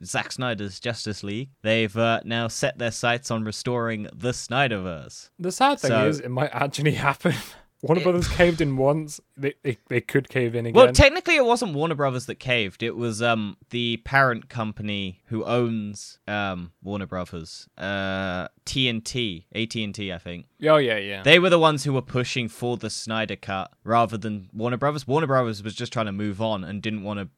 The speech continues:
Speaker 1: have any part of it. But A T and T saw the, uh, monetary value of trying to get people to subscribe up to their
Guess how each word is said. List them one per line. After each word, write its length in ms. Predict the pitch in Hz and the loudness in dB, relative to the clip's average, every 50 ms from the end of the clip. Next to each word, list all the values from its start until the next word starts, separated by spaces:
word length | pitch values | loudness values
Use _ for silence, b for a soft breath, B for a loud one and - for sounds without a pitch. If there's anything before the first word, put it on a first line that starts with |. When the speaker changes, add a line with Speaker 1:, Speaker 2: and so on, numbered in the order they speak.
| - | -10
Speaker 1:
have 200 | - 107 107 101 | -4 -2 -2 -2
any 200 | 107 101 101 95 | -2 -4 -6 -6
part 260 | - 110 110 110 107 | -6 -4 -2 -2 -2
of 140 | 101 90 90 | -4 -6 -8
it. 180 | 90 92 90 - _ _ | -10 -10 -10 -12 _ _
But 100 | - 107 - | -6 -2 2
A 160 | 123 131 131 | 2 2 2
T 200 | 135 - 127 123 | 2 0 -2 -2
and 120 | 113 107 | -2 -2
T 140 | - 113 110 | -2 -4 -4
saw 180 | - - 110 107 | -4 -4 -6 -4
the, 140 | 92 104 85 - _ - | -6 -8 -10 -12 _ -6
uh, 240 | 113 113 107 104 98 95 _ _ | -4 -2 -2 -2 -4 -8 _ _
monetary 520 | - 104 120 120 117 110 - 120 113 107 98 | -6 -4 -2 -2 -2 -2 -2 -2 -2 -2 0
value 340 | 95 107 110 107 104 101 98 | -2 -2 -2 -2 -2 -6 -8
of 140 | 95 - | -10 -12
trying 180 | - - 110 104 | -8 -6 -6 -4
to 60 | 104 | -4
get 160 | 98 104 - | -4 -6 -6
people 280 | - 110 104 - 107 101 | -6 -8 -8 -8 -8 -12
to 80 | 92 101 | -12 -10
subscribe 520 | - - 107 - - - - 107 104 92 | -12 -12 -12 -14 -14 -10 -6 -6 -4 -4
up 140 | 104 101 - - | -6 -8 -8 -10
to 100 | - 101 | -10 -6
their 340 | 90 104 104 101 98 92 | -4 -2 -2 -2 -4 -6